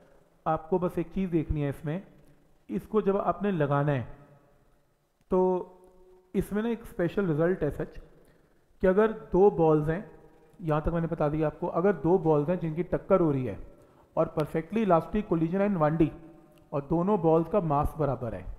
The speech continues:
दोनों बॉल्स का मास बराबर है, तो फिर अगर मास बराबर है तो एक शॉर्टकट रिजल्ट आएगा। शॉर्टकट रिजल्ट ये आएगा, अगर मासेस बराबर हैं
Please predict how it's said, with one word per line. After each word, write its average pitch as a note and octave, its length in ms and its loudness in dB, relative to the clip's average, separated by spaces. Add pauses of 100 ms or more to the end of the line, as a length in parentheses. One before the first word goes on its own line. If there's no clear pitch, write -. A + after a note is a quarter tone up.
(220)
दोनों C#3+ 280 -2
बॉल्स D3 240 0
का F3+ 120 -4
मास D3+ 340 -4 (120)
बराबर A#2+ 360 -6
है, E2 120 -10 (920)
तो F3 80 2 (140)
फिर F#3 220 4
अगर F#3 260 0
मास E3 340 0
बराबर C3+ 420 0
है F#3 100 4 (540)
तो F3+ 60 4
एक E3+ 240 -4
शॉर्टकट F3 500 0
रिजल्ट E3 320 0
आएगा। D3 360 0 (800)
शॉर्टकट D#3 440 0
रिजल्ट E3+ 220 0
ये D#3 140 0
आएगा, C3 360 -2 (560)
अगर F#3+ 260 2
मासेस D#3+ 400 0
बराबर C#3 420 -2
हैं G#3 160 -2